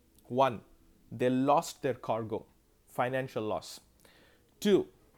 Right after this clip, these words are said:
they were in confusion, they were in fear of losing their lives. They began to panic. Three, they began to cast lots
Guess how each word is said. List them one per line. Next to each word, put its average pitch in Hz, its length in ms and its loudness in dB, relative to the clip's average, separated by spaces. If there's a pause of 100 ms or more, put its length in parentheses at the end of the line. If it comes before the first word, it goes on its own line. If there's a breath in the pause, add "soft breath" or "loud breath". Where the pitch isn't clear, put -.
(220)
they 139 180 4
were 147 80 4
in 139 160 -4
confusion, 180 760 -4 (100)
they 135 220 -2
were 139 80 0
in 135 180 -2
fear 180 500 0
of - 140 -4
losing 135 400 -4
their 120 140 -4
lives. 113 460 -2 (460 soft breath)
They 120 120 -2
began 135 380 -4
to 120 100 -14
panic. 110 440 -10 (800 soft breath)
Three, 175 320 4 (300 soft breath)
they 143 80 4
began 156 320 0
to 147 80 -6
cast 139 360 -4
lots 127 320 -2